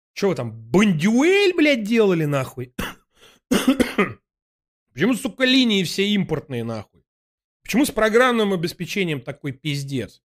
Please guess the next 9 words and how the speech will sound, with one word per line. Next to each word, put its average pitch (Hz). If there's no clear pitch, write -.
У 131
нас 277
ай 294
ти-сфера, 302
у -
нас 240
ай 262
ти-сектор 262
охуенный. 220